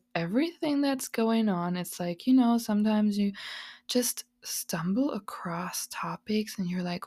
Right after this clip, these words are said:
"Wow, this is all connected." <laughs> Oh my God. So crazy and so real at the same time. It's so unreal that you can't believe it, but it's real. Like, you know what I'm saying? Like, it's, it's just wow.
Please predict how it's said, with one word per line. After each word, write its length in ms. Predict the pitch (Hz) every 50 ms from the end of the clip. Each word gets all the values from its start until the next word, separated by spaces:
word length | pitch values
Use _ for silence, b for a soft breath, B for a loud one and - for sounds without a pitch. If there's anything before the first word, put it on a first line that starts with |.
| - -
"Wow, 600 | 170 165 170 165 156 - - - - - - - - - -
this 220 | - 254 - -
is 160 | - 208 - -
all 220 | - - 208 208 196
connected." 840 | - - 220 202 185 180 208 190 - _ - 233 220 220 220 - - _ -
<laughs> 140 | 196 - -
Oh 140 | 240 247 - -
my 160 | - - - 226
God. 420 | - - - - - - - 196 - B B B B B B B B B B B B
So 320 | - - - - 185 196 202
crazy 720 | - - 190 - - - 175 175 185 185 185 185 190 -
and 200 | 190 180 180 175
so 580 | - - - - 175 170 165 170 180 196 - _
real 500 | 190 175 180 196 226 262 285 269 208 -
at 180 | - - - -
the 100 | 175 165
same 400 | - - - 175 175 175 175 -
time. 320 | - - 180 175 170 175
It's 160 | 180 - -
so 180 | - 226 233 233 -
unreal 680 | 202 196 196 190 190 196 220 220 214 190 190 185 185 185
that 220 | 190 180 175 -
you 80 | 190 -
can't 260 | - 202 190 180 -
believe 360 | 185 175 180 202 233 214 185
it, 240 | 180 180 185 190 190
but 160 | - 180 180
it's 260 | 180 180 - - - -
real. 300 | 220 226 - - - -
Like, 320 | - - - - - -
you 60 | 220 220
know 100 | 214 208
what 80 | 202
I'm 140 | 190 180 165
saying? 320 | - - 180 175 175 175
Like, 240 | 180 180 180 - - _ _ _ _ _ -
it's, 360 | 220 196 202 - - - - - _ _ _ _ _ _ _ _ _ - _
it's 160 | 220 214 214 -
just 240 | 190 175 - -
wow. 260 | - - - - -